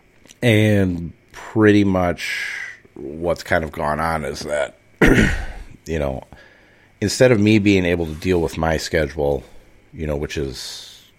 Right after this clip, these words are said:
you know, you guys all know that if you've listened, if you got the work or whatnot,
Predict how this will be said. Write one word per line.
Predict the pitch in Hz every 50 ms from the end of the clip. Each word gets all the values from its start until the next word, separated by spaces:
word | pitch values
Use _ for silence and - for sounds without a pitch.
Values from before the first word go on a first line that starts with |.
| -
you | 76 76 73
know, | 69 - -
you | - 71 71 78
guys | 76 69 65 65 64 - - - _ _ _ - - - _ -
all | - 69 65 64
know | 64 62 64 62
that | 62 64 62 60
if | 58 - -
you've | 62 62 64
listened, | 69 80 80 - - 82 76 73 69 67
if | 64 -
you | - 60
got | 76 71 69 -
the | 82 - _ _ _ -
work | 82 82 82 80 80 76 - -
or | 62
whatnot, | 60 71 73 69 - - 73 73 73 69 -